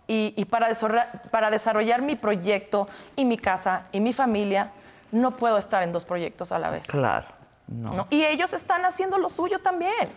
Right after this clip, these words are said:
Speaker 1: que es, que es otra cosa, ¿no?
Speaker 2: Ahora, supongo que te llevas mejor con unos que con otros, ¿no?
Speaker 1: Me llevo, me llevo bien con todos, fíjate. Este, había épocas en las que me llevaba más con René, porque estudiábamos juntos en la náhuac.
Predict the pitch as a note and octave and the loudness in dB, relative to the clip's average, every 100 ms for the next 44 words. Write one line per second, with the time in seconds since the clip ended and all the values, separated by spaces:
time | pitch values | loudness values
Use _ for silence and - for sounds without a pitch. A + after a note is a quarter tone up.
0 | - - - - - D#4 - - - - | -20 -20 -20 -14 -4 -2 -2 -6 -6 -4
1 | D4+ - - - - E4+ G4+ G4 A4 - | -2 -2 -4 -6 -4 -2 0 0 0 0
2 | - - - - F3 F3+ F#4+ - - A3 | 0 -2 -8 -12 -4 -2 -2 -6 -4 0
3 | F#3+ F3+ F3+ B3+ E4 F#3 A#2 A#2 C3 C3 | 0 -4 -2 -2 0 -4 -4 -4 -4 -6
4 | G#2 B2+ A2+ B2 A#2 A#2 A#2+ - G#2 - | -6 -6 -6 -6 -6 -6 -10 -12 -12 -10
5 | D#2 - - - D#2+ - C2 - G#3+ - | -10 -10 -8 -8 -10 -14 -14 -12 -8 -2
6 | D#4+ F4 F#4 A#4 G#4+ C#4+ D#4 D#4+ G4 A4+ | 0 2 2 2 2 2 2 2 2 2
7 | E4+ F4+ F#4 D#4+ A#3+ G#3+ F3 - G#3+ F#3+ | 0 0 -2 0 2 4 2 -2 -2 -2
8 | F#3+ G3 - G#3 G3 - A3 G#3 G#3 G3 | 2 2 2 0 -2 -2 2 4 4 2
9 | G2 - - - - - C4+ D#4 D#4+ D#4 | 0 -6 -14 -16 -6 -2 2 2 2 0
10 | D#4+ C4 B3+ G#3+ G#3 A3+ G#3+ A3 A#3 A#3 | 0 0 2 0 2 0 2 2 2 0
11 | A3+ - A3+ A#3+ C#4+ C#4 C#4 - G3 F3+ | 0 0 0 2 2 2 0 0 2 2
12 | F#3 G3 G3+ G#3 - G#3 G3 A3 F#3+ G3+ | 2 2 2 0 0 0 0 0 0 2
13 | B3 F#3+ - | 2 2 0